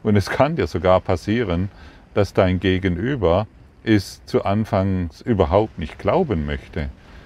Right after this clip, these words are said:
Denn auch er oder sie ist so sehr mit der Schuld behaftet, dass man's gar nicht im ersten Augenblick glauben kann. Doch mit ein bisschen Übung wirst du erkennen,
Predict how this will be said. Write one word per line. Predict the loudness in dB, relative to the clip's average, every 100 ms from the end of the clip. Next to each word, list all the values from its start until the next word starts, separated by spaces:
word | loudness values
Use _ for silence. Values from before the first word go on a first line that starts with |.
| -8 0
Denn | 4
auch | 4 2
er | -2 -2 0 2 0
oder | -2 -4
sie | -4 -6 -6
ist | -6 -8 -6
so | -6 -4
sehr | -4 -2 0 0 -2 -6 -18 -6
mit | -2 0
der | 0
Schuld | 0 -2 -2 -4
behaftet, | -4 0 -4 -4 -4 -4 -4 _ _ _ _ _ _
dass | -4 0
man's | -2 2
gar | 2 2
nicht | 0 -4 -10 _ _ _
im | -2 0
ersten | 2 2 0 -2 -2 -2
Augenblick | 0 0 0 -4 -4 -4 -4 -6 -12
glauben | -2 0 0 -2 -4
kann. | 0 0 0 -4 -8 -20 -20 -20 _ -8
Doch | -2
mit | 0 2
ein | 0
bisschen | 0 -4 -2 -2 0
Übung | -2 -2 -2 -2 -4 -8 _ _ _ -2
wirst | -2 0
du | 0
erkennen, | 0 0 -4 -2 -2 -2 -6